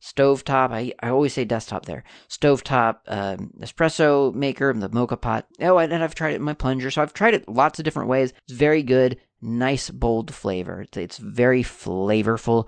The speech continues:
which is great because that's what the other thing that I was drinking, like the, the off-brand, you know, grab a bunch of coffee, put it in a bin brand, um, that's what it was really lacking. It just, it didn't have, like,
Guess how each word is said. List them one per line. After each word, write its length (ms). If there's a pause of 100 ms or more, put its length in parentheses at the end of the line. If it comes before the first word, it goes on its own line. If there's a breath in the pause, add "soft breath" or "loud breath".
(120 loud breath)
which 200
is 120
great 440
because 200
that's 220
what 160
the 320
other 580 (360)
thing 320
that 120
I 120
was 200
drinking, 640
like 200
the, 360
the 120
off-brand, 880
you 100
know, 240 (140)
grab 240
a 60
bunch 180
of 80
coffee, 460
put 220
it 100
in 80
a 160
bin 580
brand, 400 (160 soft breath)
um, 480
that's 240
what 80
it 60
was 160
really 260
lacking. 480
It 80
just, 240
it 160
didn't 240
have, 300
like, 300